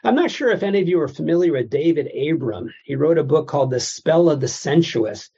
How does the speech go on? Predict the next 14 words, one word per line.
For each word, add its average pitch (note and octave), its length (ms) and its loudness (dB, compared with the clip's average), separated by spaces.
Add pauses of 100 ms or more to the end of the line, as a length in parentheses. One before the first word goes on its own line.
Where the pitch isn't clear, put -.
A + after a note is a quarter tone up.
(420)
Um, C3 500 2
he - 160 0
was E3 180 2
a E3 40 4
magician, D3 920 -2 (180)
street F#3+ 400 -2
musician, C3 600 0
doing D3 400 0
tricks - 360 -4
on C#3+ 160 -4
the B2 60 -4
streets D3+ 380 -2
of B2+ 120 0
Europe, C#3+ 420 2